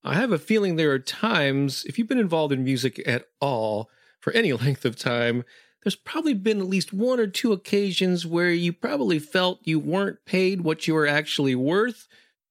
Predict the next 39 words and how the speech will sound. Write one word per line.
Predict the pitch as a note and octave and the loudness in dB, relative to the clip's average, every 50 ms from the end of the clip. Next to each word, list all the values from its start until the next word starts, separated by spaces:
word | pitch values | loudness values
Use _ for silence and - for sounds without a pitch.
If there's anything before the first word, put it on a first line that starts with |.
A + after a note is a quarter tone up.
| - A3 | -10 -8
Maybe | G3+ D#3 D3+ D#3+ F3 G3+ A#3+ A3 C#4 | -4 -2 0 2 2 2 2 2 0
a | C#4+ C#4 | 0 0
lot | D4 D4 D#4 F4+ G#4 | 0 -2 -2 0 0
of | F4 - | 0 2
those | C#3+ C#3+ C3 B2 A2 | 0 0 0 0 -2
situations | - - B2+ - - C3+ B2+ B2 A#2+ A#2 A2 - B2 A2 G2+ | -2 -2 -2 0 0 0 2 2 2 0 0 -2 -2 -2 -4
came | - - - C3 A#2 A2+ | -4 -2 -2 0 0 0
up. | A2+ A2 G2+ F#2+ _ | 0 -2 -2 -4 _
Well, | - D3+ F#3+ | 0 2 2
I'm | F3+ E3+ | 2 2
gonna | F#3 D#3 | 0 -2
talk | - - G3 A3 - F3 | 0 -2 -2 0 0 -2
about | D#3+ - E3+ C#3+ | -2 -2 -2 -4
a | A2 | -6
pricing | - - - - D3+ F3+ F3 - - G3+ F#3+ F#3 F3+ F3 E3+ - _ _ - | -8 -8 -2 0 0 0 0 0 0 0 2 2 2 0 -2 -4 _ _ -4
structure | - - - - E3+ F3 F3 - - - F3 E3+ F3 E3+ E3+ E3+ | -4 -4 0 0 -2 -2 -2 -2 0 2 2 2 2 2 0 0
or | - C3+ C3 C3 B2+ B2 | 0 0 0 2 0 0
a | B2+ - B2+ | 0 0 0
way | B2+ B2+ B2+ C#3+ D3+ D#3 D#3 D#3+ D#3+ D#3 | 0 0 0 0 2 2 2 2 2 0
to | - - - - D3 C3+ - | -2 -4 0 0 0 0 0
answer | - D3 C#3 D3 D3 D3 - - C#3+ C3+ | 0 -2 -2 -2 -2 -2 0 0 0 2
that | C#3 C3+ | 2 0
age-old | C#3 C#3+ C#3 C#3+ C3 - C3+ C3+ B2+ - | 2 2 0 0 2 2 0 0 0 -2
question, | - C#3+ C#3 C3+ - - - C#3 C3+ C3 A#2+ | 0 0 0 0 -2 -2 0 0 2 2 2
"Well, | A#2 A#2 G#2+ | 2 0 0
how | G#2 A2+ | 0 -2
much | A#2 A#2 B2 B2 - | -2 -2 -2 -4 -2
do | - E3 | -2 -2
you | E3 | -2
charge | E3 - A3 A#3 C4+ A#3+ G3+ D3+ C3 A#2 G#2+ - | 0 0 0 0 2 2 2 0 0 -2 -6 -6
for | - - | -4 -4
this | A#2 G2+ A#2 A2+ - - - - - | -2 -2 -2 -2 -2 -4 -8 -6 -4
or | - A2+ | -4 -2
that | A2 A2 G2+ G2+ - - | 0 0 -2 -2 -2 -4
or | A2 | -4
the | G#2 G#2 G#2+ A2+ | -2 -2 -2 -2
other | A2+ G#2 G#2 G#2 | -2 -2 -2 -4
thing?" | G2+ - G#2+ G2 G2 G2 F#2+ | -4 -4 -4 -2 -2 -4 -6
I | G2+ | -10